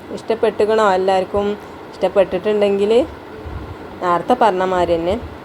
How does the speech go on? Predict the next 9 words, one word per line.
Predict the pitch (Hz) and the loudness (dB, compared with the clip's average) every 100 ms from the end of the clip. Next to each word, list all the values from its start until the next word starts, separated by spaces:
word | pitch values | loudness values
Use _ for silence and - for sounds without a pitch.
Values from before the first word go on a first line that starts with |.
| - | -8
സബ്സ്ക്രൈബ് | 175 170 - 220 226 196 | -4 -4 0 2 4 4
ചെയ്യാനും | 170 160 165 160 170 175 - - - | 2 2 0 0 -2 -6 -10 -10 0
ലൈക്ക് | 175 175 175 - | 4 4 2 2
ചെയ്യാനും | 233 180 170 160 160 160 160 - - | 4 4 4 0 -2 -6 -8 -14 -2
കമന്റ് | 180 175 196 208 220 | 0 2 2 4 4
ചെയ്യാനും | 180 165 156 156 160 165 - - - - - - - | 4 2 0 -2 -4 -6 -10 -12 -14 -14 -14 -14 0
പിന്നെ | 180 175 175 170 165 - - - | 2 4 2 0 -2 -8 -10 -8
വീഡിയോസ് | 185 180 180 180 190 185 | -2 4 4 4 2 2
ഒന്ന് | 202 185 196 | 0 0 -2